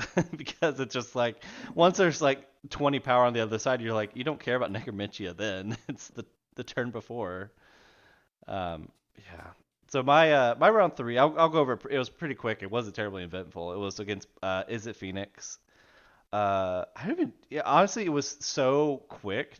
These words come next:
that I kind of crushed him.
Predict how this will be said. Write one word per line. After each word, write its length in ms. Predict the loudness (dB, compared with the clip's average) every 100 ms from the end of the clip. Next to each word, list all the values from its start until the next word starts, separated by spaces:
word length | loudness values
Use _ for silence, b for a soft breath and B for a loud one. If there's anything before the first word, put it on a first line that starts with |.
| -8
that 320 | -4 -4 -6 -12 _ -4
I 240 | -2 -2 -8 _ _ _ _ _ _ _
kind 180 | -2 -2
of 100 | -2
crushed 380 | -4 -6 -6 -10
him. 300 | -12 -12